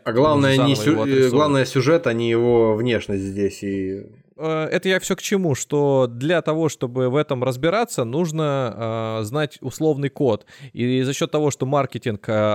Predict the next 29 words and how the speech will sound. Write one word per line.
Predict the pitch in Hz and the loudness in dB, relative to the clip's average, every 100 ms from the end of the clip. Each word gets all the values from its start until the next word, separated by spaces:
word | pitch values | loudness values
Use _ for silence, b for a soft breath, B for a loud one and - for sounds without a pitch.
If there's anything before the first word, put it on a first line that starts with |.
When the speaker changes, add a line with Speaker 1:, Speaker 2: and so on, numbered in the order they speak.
| 104 | 0
Speaker 2:
агрессивность | 117 135 156 131 - | -4 -4 -4 -6 -4
маркетинга | 131 123 123 113 110 | -6 -6 -10 -8 -6
вообще | 117 - | -4 -4
не | 135 117 120 123 120 | -4 -4 -6 -4 -4
стихает, | 113 - - 226 240 143 107 | -6 -10 -4 -2 0 -2 -4
и | |
плюс | 113 151 151 - | -8 -4 -4 -4
это | 123 | -10
все | 131 135 | -8 -6
еще | 120 120 | -6 -6
подначивается | 120 117 131 123 117 107 107 | -6 -4 -6 -4 -6 -8 -8
самими | 117 113 104 | -8 -6 -4
поклонниками | 117 139 135 117 110 110 107 | -4 -2 -2 -2 -6 -4 -4
жанра, | 101 160 180 156 | -2 0 0 -2
фанатами, | - 113 120 175 170 147 135 | -2 -4 -2 -2 0 -2 -4
людьми, | 113 127 135 117 | -4 -6 -6 -8
которые | 107 113 107 | -8 -8 -10
приобщаются | - 110 - 120 107 | -4 -6 -2 -6 -6
к | - | -10
этой | 110 110 110 104 | -4 -4 -4 -6
культуре | 120 113 123 110 | -8 -4 -4 -4
вновь, | 101 160 185 | -4 -6 -4
заражаются, | 123 123 123 127 117 107 - 107 B B 147 | -2 0 0 0 0 -2 -8 -14 B B -6
они | 123 180 | -2 0
являются | 180 147 156 147 | 0 2 0 0
тоже | - 139 | -2 -2
проводниками | 123 120 113 120 127 151 139 | 0 0 0 -2 -2 -2 -2
этой | 117 113 110 | -4 -4 -8
системы, | - - 135 127 113 | -12 -4 -2 0 -2